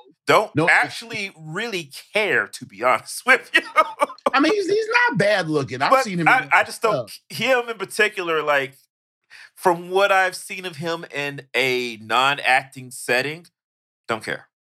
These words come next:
Speaker 1: <laughs>
Speaker 2: Mm, okay, that's fair. Like I said, he's not ugly.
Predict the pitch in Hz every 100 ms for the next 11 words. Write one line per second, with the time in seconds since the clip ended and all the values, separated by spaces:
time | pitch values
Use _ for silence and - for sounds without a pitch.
0 | _ _ _ _ _ - - 571 - 311
1 | 285 - 202 139 - - _ _ - 277
2 | 311 302 311 - 233 - 147 147 165 175
3 | - - 120 117 110 - - - - 180
4 | 196 165 185 196 180 196 139 131 117 92
5 | 78